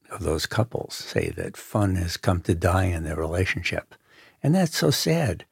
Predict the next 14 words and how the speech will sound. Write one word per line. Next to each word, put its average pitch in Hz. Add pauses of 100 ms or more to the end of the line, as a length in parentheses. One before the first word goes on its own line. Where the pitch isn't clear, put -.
(460)
So 117
fun, 170
play, 151
adventure, 120 (520)
uh, 85 (140)
touch, - (300)
affection, 135 (500)
sexuality, 110
emotional 104
connection, 101
they're 120
all 160
one 107
fabric, -